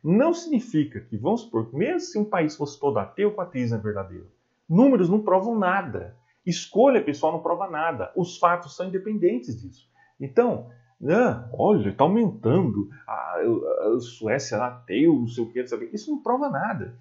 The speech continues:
Isso é escolha pessoal. Mas esquece de falar que esses países tiveram e têm influência cristã.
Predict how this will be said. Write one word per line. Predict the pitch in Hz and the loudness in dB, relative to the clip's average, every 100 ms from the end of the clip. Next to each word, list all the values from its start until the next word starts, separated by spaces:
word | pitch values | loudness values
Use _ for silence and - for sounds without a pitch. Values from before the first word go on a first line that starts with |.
| - | -12
Isso | 180 156 - | -2 -2 -2
é | 135 | 0
escolha | 170 - - 320 415 | -2 -2 -6 -2 -2
pessoal. | 196 - 120 92 80 - _ - | -2 -6 -4 -4 -6 -14 _ -8
Mas | 117 107 | -4 -4
esquece | - - 151 170 107 | -6 -2 -2 -2 -8
de | 92 | -8
falar | 92 101 131 - _ _ | -6 -2 -4 -6 _ _
que | - | -2
esses | 151 - | 0 -2
países | - 120 139 - - - _ | -4 -2 -2 -6 -10 -16 _
tiveram | - 131 107 160 180 - - | -8 -6 0 0 0 -4 -8
e | 160 | -10
têm | - 156 190 | -2 0 0
influência | 170 - 190 220 - | -4 -4 -2 -2 -6
cristã. | 104 - - 80 | -14 -20 -20 -20